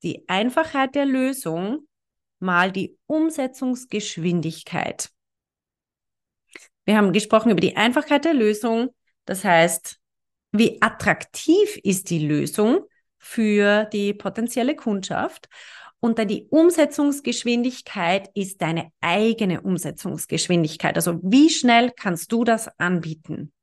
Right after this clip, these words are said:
Und da muss ich noch kurz was dazu sagen, weil die meisten Leute haben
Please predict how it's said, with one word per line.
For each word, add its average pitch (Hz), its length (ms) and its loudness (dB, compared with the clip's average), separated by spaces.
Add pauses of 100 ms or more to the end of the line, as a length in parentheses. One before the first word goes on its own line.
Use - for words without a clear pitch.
(960)
Und 190 140 -8
da 214 60 4
muss 240 180 0
ich 247 100 -2
noch 226 180 -2
kurz 262 220 -4
was 240 140 -4
dazu 285 320 -4
sagen, 240 580 -2
weil 202 220 -2
die 208 100 -6
meisten 233 420 -4
Leute 220 680 0 (140)
haben 196 600 -4